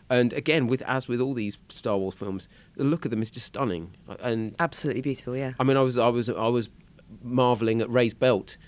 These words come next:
Speaker 1: It's
Speaker 2: Mm.
Speaker 1: like the single piece of leather belt thing that, and I was just like, "Where can I get one of those? I'd never wear it. I'm too old."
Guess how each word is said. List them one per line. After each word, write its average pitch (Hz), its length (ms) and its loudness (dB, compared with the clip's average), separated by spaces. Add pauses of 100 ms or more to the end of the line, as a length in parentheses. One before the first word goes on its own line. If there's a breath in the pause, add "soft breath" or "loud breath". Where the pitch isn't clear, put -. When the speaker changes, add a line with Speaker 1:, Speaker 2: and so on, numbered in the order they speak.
(100)
Speaker 1:
It's 208 120 4
Speaker 2:
Mm. - 20 6
Speaker 1:
like 156 100 6
the 117 60 -2
single 131 300 2
piece 127 240 0
of 110 100 -4
leather 117 320 4
belt 120 380 2
thing 104 220 0
that, 101 80 0
and 92 80 -2
I 104 40 0
was 107 140 -4
just - 120 -10
like, 107 200 0
"Where 135 120 0
can 135 140 -2
I 123 40 2
get 120 120 0
one 110 100 -2
of 113 60 0
those? 98 160 2
I'd 95 140 -2
never 104 240 0
wear 82 280 -2
it. 65 60 -6
I'm 76 80 -10
too 80 220 -8
old." 80 160 -2